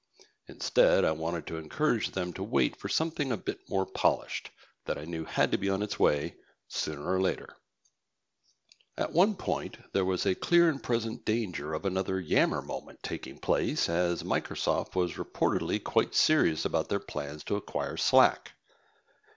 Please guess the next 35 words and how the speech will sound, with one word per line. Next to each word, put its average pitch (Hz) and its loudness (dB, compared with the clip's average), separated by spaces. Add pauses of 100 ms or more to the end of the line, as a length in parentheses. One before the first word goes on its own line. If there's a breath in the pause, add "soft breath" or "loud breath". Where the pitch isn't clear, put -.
In 73 -10
retrospect, 87 0
it 87 -2
was 85 -4
a 92 2
blessing 113 0
for 98 0
both 170 4
parties 80 0
that 85 0
Microsoft 82 0
decided 78 -2
to 78 -8
keep - -6
investing 85 0
in 78 -8
building 80 -2
their 73 0
own 123 2
product - -2 (460 loud breath)
instead 139 0
of 87 2
trying 80 -2
to 78 -6
retrofit 80 0
an 80 -4
established 73 -4
service 82 2
like 73 -4
Slack 95 4 (360 soft breath)
into 110 2
their 87 4
existing 82 0
software 73 -2
offering. - 2